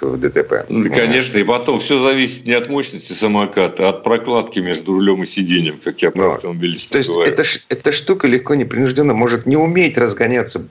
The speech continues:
Speaker 1: больше двадцати пяти километров в час. Но
Speaker 2: Но
Speaker 1: и
Speaker 2: представлять
Speaker 1: этого,
Speaker 2: опасность.
Speaker 1: да, и этого достаточно для того, чтобы, м, убиться самому и забрать с собой ещё кого-нибудь.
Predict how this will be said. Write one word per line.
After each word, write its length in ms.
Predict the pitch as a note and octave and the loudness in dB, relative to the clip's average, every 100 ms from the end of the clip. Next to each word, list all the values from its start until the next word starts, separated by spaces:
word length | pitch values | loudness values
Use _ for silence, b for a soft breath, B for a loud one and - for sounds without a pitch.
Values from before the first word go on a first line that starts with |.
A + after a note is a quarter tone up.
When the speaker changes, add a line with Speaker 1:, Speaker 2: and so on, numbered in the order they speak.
| _ - | _ 0
Speaker 1:
больше 380 | B2 A#2 - | 0 2 -2
двадцати 360 | D2+ F2 - A2+ | 0 -2 0 -2
пяти 220 | - - | -4 -4
километров 500 | - F2 F#2 D#2+ E2+ | 0 2 2 2 0
в 40 | - | 0
час. 260 | D2+ - B B | -2 -2 B B
Но 120 | B2 - | 0 4
Speaker 2:
Но 140 | G#2+ | 2
Speaker 1:
и 60 | A2+ | 4
Speaker 2:
представлять 500 | B2 D#3 B2+ B2+ G#2+ | 2 4 2 2 0
Speaker 1:
этого, 160 | G#2+ | -2
Speaker 2:
опасность. 580 | - F#2 - F2 - - - | 0 -2 -2 -12 -16 -6 -2
Speaker 1:
да, 200 | A#2+ - | -2 -2
и 100 | D#3 D3 | -2 2
этого 320 | D#3 C3+ F2 | 2 2 0
достаточно 680 | F2+ G#2+ - D3 C#3+ - F2 | 0 0 0 0 -2 -4 -4
для 120 | D#2+ | 0
того, 180 | F#2 G#2 | 2 2
чтобы, 400 | A2+ F#2+ F#2 E2 | 2 2 2 2
м, 260 | F#2 F#2 F2 | 2 2 2
убиться 420 | A#2+ A2 B2+ B2+ E2 | 2 2 2 2 2
самому 560 | - F2 B2+ G3 F3+ | 2 2 2 2 2
и 300 | G2+ F2+ A2 | 2 0 0
забрать 380 | D#2+ F2+ A2 A#2+ | 2 2 2 2
с 20 | |
собой 260 | G2 E2 F2+ | 0 0 0
ещё 260 | F2+ - | 0 -2
кого-нибудь. 520 | D2+ C#2 C2+ A#1+ A1+ | 0 -2 -2 -4 -8